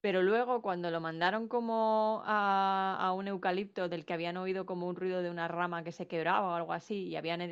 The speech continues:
ellos dado unas voces de "¿Quién anda ahí? ¿Hay alguien?", lo que sea, y no tenían ninguna respuesta, mandaron al perro. Mandaron al perro y el perro fue allí sin, en principio, señal de peligro, o sea, el perro fue tranquilo y olisqueó toda la zona,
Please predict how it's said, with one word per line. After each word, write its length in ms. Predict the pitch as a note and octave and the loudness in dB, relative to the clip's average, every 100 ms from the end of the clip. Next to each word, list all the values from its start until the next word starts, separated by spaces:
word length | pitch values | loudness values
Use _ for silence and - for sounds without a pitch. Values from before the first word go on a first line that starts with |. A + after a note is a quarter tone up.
| F3+ | -4
ellos 280 | G3 F#3+ F#3 | -4 -4 -6
dado 240 | F#3+ F#3 F#3 | -2 -2 -2
unas 220 | F3+ E3 | -6 -4
voces 340 | F#3+ F#3+ F#3+ | -6 -6 -6
de 160 | E3+ D#3+ | -6 -6
"¿Quién 180 | F#3 G3+ | -6 -6
anda 220 | G#3 G3 | -4 -2
ahí? 220 | G#3 A3+ | 0 -2
¿Hay 200 | G3+ G3+ | -2 -2
alguien?", 280 | A3+ A3 F#3 | -2 -2 -6
lo 100 | E3+ | -8
que 80 | D#3+ | -10
sea, 240 | E3+ G#3 E3 | -8 -4 -4
y 60 | |
no 260 | D#3+ E3+ E3 _ | -4 -6 -8 _
tenían 240 | F#3 F3 E3 | -8 -6 -6
ninguna 280 | E3+ F3 E3+ | -8 -6 -6
respuesta, 560 | E3 - G#3 - F3 _ _ - - - | -6 -8 -6 -4 -6 _ _ -20 -20 -8
mandaron 340 | G#3 G#3 A3+ | 0 2 2
al 140 | A3+ F#3 | 0 -2
perro. 300 | F#3+ - - _ _ _ _ _ _ _ _ - | -2 -4 -12 _ _ _ _ _ _ _ _ -12
Mandaron 280 | D#3 F3 G3 | -4 0 0
al 140 | F#3+ | 2
perro 340 | A#3+ B3 C4 - | 2 2 0 0
y 120 | G3+ | 0
el 100 | F3+ | 0
perro 380 | G3+ G3+ E3+ D#3 - _ - - | 0 0 -2 -6 -12 _ -20 -8
fue 140 | G3 | -2
allí 260 | F#3+ G3+ G#3+ | -2 -2 -8
sin, 440 | - F#3+ F3+ E3+ E3 | -4 -2 -2 -2 -6
en 140 | F3+ | -6
principio, 640 | D#3+ E3 - G3 G3+ E3 E3 | -6 -8 -6 -4 -2 -2 -4
señal 480 | F3 D#3+ D#3+ F3 F3+ | -8 -6 -4 -2 0
de 340 | F3 F3 F3+ | 2 0 0
peligro, 300 | F3+ G#3+ C4 | 0 0 0
o 20 | C#4+ | -2
sea, 120 | A3+ | -4
el 100 | F#3 | -4
perro 200 | F3+ F3+ | -4 -4
fue 160 | G#3 F#3 | -4 -4
tranquilo 580 | E3 D#3+ G#3 A3 C#4 - _ _ _ _ _ _ _ _ _ _ _ _ _ - | -4 -6 -2 -2 -4 -8 _ _ _ _ _ _ _ _ _ _ _ _ _ -6
y 160 | F3+ | -4
olisqueó 880 | D3+ D#3 - E3 D#3 E3 E3+ F3 F3 | -2 -4 -6 -4 0 2 4 4 2
toda 200 | F3+ F3 | 2 2
la 140 | F3 | 0
zona, 380 | E3+ A#3 A3+ C4 | -2 -4 -4 -6